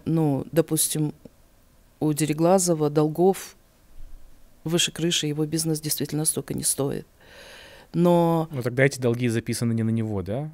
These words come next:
Speaker 1: Нет,
Speaker 2: Они
Speaker 1: почему?
Speaker 2: могут
Speaker 1: У
Speaker 2: быть на
Speaker 1: Дереглазова закрытая, в «Меломане» закрытая финансовая отчётность.
Speaker 2: Ага.
Speaker 1: Мы не можем его отследить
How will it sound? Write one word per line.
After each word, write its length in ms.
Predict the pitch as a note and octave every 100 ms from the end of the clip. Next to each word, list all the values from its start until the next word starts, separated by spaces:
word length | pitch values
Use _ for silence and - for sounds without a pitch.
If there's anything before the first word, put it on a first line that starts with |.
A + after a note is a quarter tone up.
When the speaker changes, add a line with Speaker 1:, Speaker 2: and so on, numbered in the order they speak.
| C#3
Speaker 1:
Нет, 300 | F#3 F3+ -
Speaker 2:
Они 60 |
Speaker 1:
почему? 600 | - - A3 F#3 D3 B2+
Speaker 2:
могут 160 | A#2+ A2+
Speaker 1:
У 160 | F3
Speaker 2:
быть 100 | F3 F3
на 40 |
Speaker 1:
Дереглазова 480 | F#3 G#3 C#4+ B3+ A#3
закрытая, 840 | F#3+ F#3 F#3 A3 - G3+ F#3+ F#3 -
в 80 | D#3+
«Меломане» 500 | E3 E3 F#3+ B3 F3+
закрытая 500 | E3 E3+ G3+ - F3+
финансовая 500 | F3 F3 F3 F#3 -
отчётность. 580 | - - G#3+ - - A2
Speaker 2:
Ага. 280 | G#2+ G2+ F2+ F2+ - - -
Speaker 1:
Мы 120 | E3+
не 100 | F3
можем 480 | E3+ F3 A3+ - A3+ -
его 320 | F3 F3+ F#3+
отследить 880 | - - - E3 D#3+ E3 F#3 - -